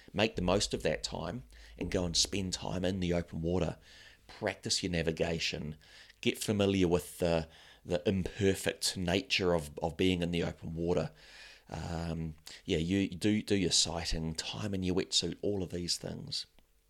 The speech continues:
And even a really simple thing, which isn't training related, is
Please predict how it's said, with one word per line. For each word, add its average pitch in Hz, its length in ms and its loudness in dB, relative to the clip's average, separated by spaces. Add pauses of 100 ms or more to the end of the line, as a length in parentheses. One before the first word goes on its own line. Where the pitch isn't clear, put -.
(880)
And 135 140 6
even 156 220 6
a 107 80 6
really 107 600 4 (400)
simple 127 460 4
thing, 90 240 0
which - 160 0
isn't 107 440 0
training 95 500 0
related, 90 640 0
is 95 220 0